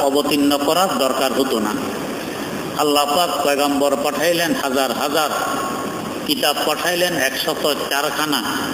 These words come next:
এটা জ্বলন্ত প্রমাণ, আমাদের বিবেক হক এবং না হক বোঝার জন্য যথেষ্ট নয়। যদি বিবেক যথেষ্ট হইত, তাহলে আমাদের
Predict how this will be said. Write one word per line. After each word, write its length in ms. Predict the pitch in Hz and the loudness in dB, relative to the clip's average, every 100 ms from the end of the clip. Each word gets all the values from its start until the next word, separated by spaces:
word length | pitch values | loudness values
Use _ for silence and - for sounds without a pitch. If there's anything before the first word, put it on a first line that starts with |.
| - | -2
এটা 280 | 151 151 180 | 0 2 2
জ্বলন্ত 540 | 180 151 151 135 147 143 | 2 2 0 0 0 0
প্রমাণ, 340 | 139 147 175 151 | 0 2 0 0
আমাদের 480 | 131 139 147 139 143 | 0 0 2 2 2
বিবেক 720 | 120 139 131 180 - - - | 2 2 2 2 2 -2 0
হক 320 | 147 - - | 0 0 0
এবং 460 | 147 139 156 151 120 | 0 2 2 4 4
না 180 | 131 110 | 4 2
হক 220 | 131 175 - 117 | 2 0 2 2
বোঝার 380 | 135 160 165 | 4 2 2
জন্য 320 | 165 151 185 175 | 0 2 2 2
যথেষ্ট 440 | 135 135 139 - 139 | 0 0 -2 -2 -2
নয়। 360 | 113 110 117 - - - - - - - - - - - - - - - - - - - - 113 110 | 0 0 0 -2 -4 -6 -6 -6 -6 -6 -6 -6 -6 -6 -6 -6 -6 -6 -6 -6 -6 -6 -2 2 4
যদি 300 | 143 147 156 | 4 4 2
বিবেক 480 | - 139 143 143 | 4 4 4 2
যথেষ্ট 400 | 135 - 147 - | 2 0 0 0
হইত, 360 | 143 131 127 185 147 - - - | 2 4 4 4 2 -2 -2 -2
তাহলে 340 | 127 131 156 | 0 2 0
আমাদের 380 | - 139 151 160 | 0 0 2 2